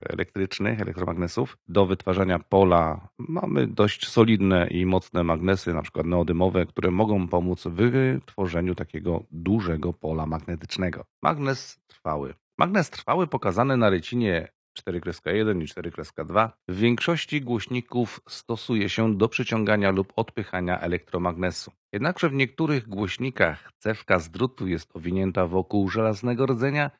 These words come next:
i podłączona do źródła prądu stałego. Mamy więc drugi elektromagnes. Jednak w przeciwieństwie do solenoidu elektromagnetycznego,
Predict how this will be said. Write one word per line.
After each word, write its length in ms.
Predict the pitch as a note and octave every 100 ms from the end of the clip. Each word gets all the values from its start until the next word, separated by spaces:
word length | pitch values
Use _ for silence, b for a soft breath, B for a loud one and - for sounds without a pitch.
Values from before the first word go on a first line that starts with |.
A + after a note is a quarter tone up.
| _ -
i 120 | F#3
podłączona 720 | - F#3+ D#3+ C#3+ - F3+ C#3+
do 140 | A#2 G#2
źródła 360 | F2+ F#2 A2
prądu 300 | - E2 E2
stałego. 480 | F2+ D#2+ G2+ F#2+ B1+ _ _
Mamy 220 | G#2 C#3+
więc 460 | B2 B2+ A2+ - - F#2
drugi 300 | C3+ C3+ F2
elektromagnes. 760 | D2+ - D#2+ D2+ C#2+ C#2 - _
Jednak 540 | - G3+ F3+ E3 - -
w 60 |
przeciwieństwie 760 | - A2 - F2+ A#2 D#3 - A#2
do 320 | G2 F2+ F2
solenoidu 800 | E2 F2 E2+ E2 E2+ E2 F2+ G#2+ -
elektromagnetycznego, 1080 | E2 - E2+ E2+ D#2+ D#2+ - - D#2 G2+